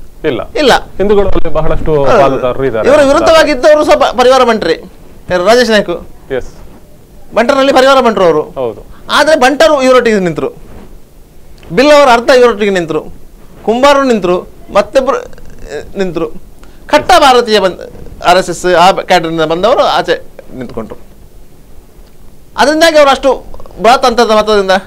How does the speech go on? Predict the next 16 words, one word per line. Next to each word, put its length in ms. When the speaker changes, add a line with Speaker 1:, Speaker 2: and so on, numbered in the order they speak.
Speaker 2:
ಗೆಲ್ಬೇಕಾಯ್ತು, 580
ಗೆ-, 180
ಗೆದ್ರು. 240
ನಮ್ಮಂತ 220
ಏನು 220
ಚಿಲ್-, 280
ಚಿಲ್ಲರೆ 260
ಮತಗಳ 240
ಅಂತರದಿಂದ 260
Speaker 1:
ಹೌದು. 140
Speaker 2:
ಗೆಲ್ಲಿಲ್ಲ. 320
ಆಯ್ತಾ? 260
ಅ-, 40
ಅ-, 960
ಅದಾಗಿ 500
ಕೆಲವೇ 400